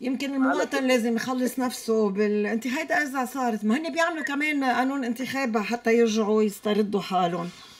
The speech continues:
Speaker 2: أنا
Speaker 1: آه.
Speaker 2: مش بس قانون انتخاب، موضوع في سلوك، في سلوك بالدولة.
Speaker 1: خلص ما
Speaker 2: في
Speaker 1: بقى
Speaker 2: اليوم.
Speaker 1: ينحمل،
Speaker 2: الله
Speaker 1: ما بقى ينحمل.
Speaker 2: ما بقى ينحمل.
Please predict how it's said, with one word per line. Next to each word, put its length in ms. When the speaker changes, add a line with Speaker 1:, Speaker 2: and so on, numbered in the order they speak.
Speaker 2:
أنا 220
Speaker 1:
آه. 40
Speaker 2:
مش 160
بس 160
قانون 680
انتخاب، 540
موضوع 580
في 320
سلوك، 440
في 160
سلوك 320
بالدولة. 400
Speaker 1:
خلص 260
ما 80
Speaker 2:
في 60
Speaker 1:
بقى 120
Speaker 2:
اليوم. 220
Speaker 1:
ينحمل، 380
Speaker 2:
الله 140
Speaker 1:
ما 80
بقى 260
ينحمل. 320
Speaker 2:
ما 40
بقى 200
ينحمل. 500